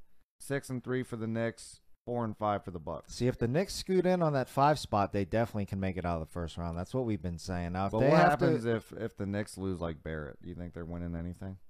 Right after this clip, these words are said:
Speaker 2: Well, okay. Well, probably not. Well, how were, how, wh-,
Speaker 1: Maybe
Speaker 2: wh-,
Speaker 1: he
Speaker 2: why
Speaker 1: gets
Speaker 2: are they
Speaker 1: covid.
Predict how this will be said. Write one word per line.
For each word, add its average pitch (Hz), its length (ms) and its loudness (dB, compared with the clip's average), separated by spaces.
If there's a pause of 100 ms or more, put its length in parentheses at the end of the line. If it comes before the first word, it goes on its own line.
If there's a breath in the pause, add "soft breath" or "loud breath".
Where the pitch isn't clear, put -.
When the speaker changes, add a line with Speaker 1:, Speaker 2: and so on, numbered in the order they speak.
(160)
Speaker 2:
Well, 131 460 -2 (320)
okay. 69 400 -10
Well, 90 240 -8 (540)
probably 185 460 0
not. 107 440 -4 (220)
Well, 110 180 -2
how 180 240 2
were, 208 160 0
how, 185 240 -2
wh-, 151 240 -6
Speaker 1:
Maybe 170 80 0
Speaker 2:
wh-, 147 60 0
Speaker 1:
he 143 60 0
Speaker 2:
why - 80 6
Speaker 1:
gets 220 100 2
Speaker 2:
are 220 60 0
they - 40 4
Speaker 1:
covid. 107 300 2